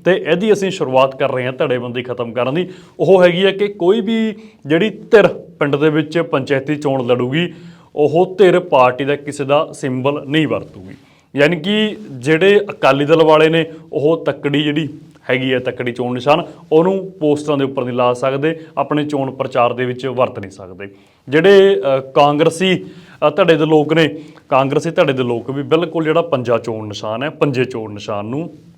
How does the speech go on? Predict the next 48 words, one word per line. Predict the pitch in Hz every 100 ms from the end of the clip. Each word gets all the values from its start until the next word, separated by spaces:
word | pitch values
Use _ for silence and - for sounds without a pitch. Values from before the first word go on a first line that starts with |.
| _ _ _ -
ਉਹ | 139 156 160
ਅਪਲਾਈ | - 143 131
ਨਹੀਂ | 120 123
ਕਰ | 113
ਸਕਦੇ | 110 117 131
ਆਪਣੀ | - - 160
ਪੂਰੀ | 170 - 147 160
ਚੋਣ | 151 131 135
ਪ੍ਰਕਿਰਿਆ | 135 123 120 107
ਦੇ | 98 101
ਵਿੱਚ। | 95 107 - _ _ _ - 156
ਇਸੇ | 190
ਤਰੀਕੇ | 190 196 190
ਦੇ | 196
ਨਾਲ | 196
ਆਮ | 143 127 131
ਆਦਮੀ | 135 135
ਪਾਰਟੀ | 147 151 147 147
ਦੇ | 147
ਲੋਕ | 147 147
ਆ | 147
ਜਾਂਦੇ | 147 147 151
ਨੇ | 156
ਕਿ | - - -
ਜਿਹੜੇ | 180 202
ਆਮ | 156 117 117
ਆਦਮੀ | 117 127
ਪਾਰਟੀ | 139 151 151 151
ਦੇ | 160
ਲੋਕ, | 170 160 165 175
ਇਹ | 151 160
ਲੋਕ | 131 127 127 151
ਆਪਣਾ | 127 135 135
ਜਿਹੜਾ | 131 147
ਝਾੜੂ | 151 180 117 120
ਚੋਣ | 123 120
ਨਿਸ਼ਾਨ | 117 120 117 135
ਹੈ, | 175 - - -
ਉਸ | 160 165
ਚੋਣ | 180 143 127
ਨੂੰ, | 131 131
ਚੋਣ | 131 139 135
ਨਿਸ਼ਾਨ | 127 135 131
ਨੂੰ | 151 139
ਵਰਤ | 151 147
ਨਹੀਂ | 120
ਸਕਦੇ | 110 113 117 131
ਆਪਣੀ | - 135